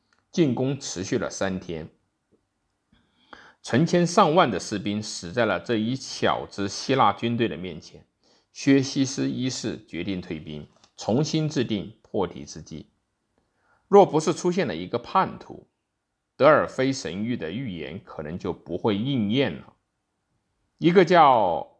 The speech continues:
埃菲阿尔特斯的希腊叛徒给波斯军队指了一条通向希腊防线后方的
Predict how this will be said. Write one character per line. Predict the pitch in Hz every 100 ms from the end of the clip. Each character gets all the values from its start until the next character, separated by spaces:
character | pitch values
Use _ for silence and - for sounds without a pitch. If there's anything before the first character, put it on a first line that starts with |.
| _
埃 | 185 196 190
菲 | 190 185 185 185 -
阿 | 180
尔 | 180 107
特 | - 165
斯 | 131 - 151
的 | 101 - _ _ _ _
希 | - - 185
腊 | 175 151
叛 | - 120
徒 | 101 78 82 - _ _
给 | - 104 92 87
波 | - 160
斯 | 160 160 151
军 | 156 151
队 | 151 123 78
指 | - 87
了 | 73 90
一 | 117
条 | 78 76
通 | - 131
向 | 123 123 82 - - _
希 | - - 180
腊 | 180 156 -
防 | - - 76 110
线 | 123 147 87
后 | - 147 92
方 | - 98
的 | 90